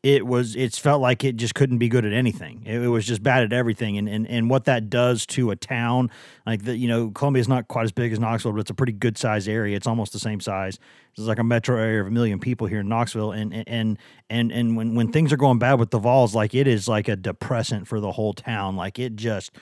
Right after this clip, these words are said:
sucks. It kinda just sucks. Uh, e-, everybody around town just is a little chippier, a little bit moodier. It's just not quite the same. Whereas now, you know, people are feeling,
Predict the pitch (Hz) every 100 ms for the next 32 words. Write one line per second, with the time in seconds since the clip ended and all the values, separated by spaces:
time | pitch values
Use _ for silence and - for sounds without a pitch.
0 | - _ - - - 123 95 - - -
1 | 107 - 170 143 120 117 - - 139 95
2 | - - - - - 113 110 110 117 127
3 | 127 135 123 120 120 113 120 113 131 117
4 | 117 113 - 107 101 104 101 - 135 127
5 | 120 117 113 107 113 98 107 117 117 117
6 | 113 - - - 107 156 131 139 120 -
7 | 120 - - 131 123 110 98 127 143 127
8 | 104 - - - 123 120 110 117 113 110
9 | 101 113 110 107 104